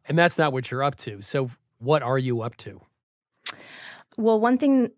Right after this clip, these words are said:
Speaker 2: in terms of trying to introduce algae as, like, a more of a staple food,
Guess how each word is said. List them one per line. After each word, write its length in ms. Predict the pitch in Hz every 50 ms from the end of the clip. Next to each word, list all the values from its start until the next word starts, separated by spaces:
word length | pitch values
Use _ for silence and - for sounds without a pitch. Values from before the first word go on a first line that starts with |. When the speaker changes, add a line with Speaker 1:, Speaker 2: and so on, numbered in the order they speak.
| _ _ _ _ _ -
Speaker 2:
in 120 | 240 220
terms 300 | - 208 214 208 208 202
of 320 | 208 202 196 196 196 190 -
trying 220 | - 202 190 202 196
to 80 | -
introduce 540 | - 202 185 185 - 196 196 196 185 - - -
algae 600 | 180 180 185 185 - 196 190 185 185 185 185 - -
as, 380 | 202 185 185 190 190 180 -
like, 240 | 190 185 180 - -
a 220 | - - - - - - _ _ _ _ _ _ _ _ _ -
more 160 | 220 214 202
of 60 | 190
a 40 | 190
staple 360 | - - - 185 190 - 277
food, 260 | 262 - 320 330 330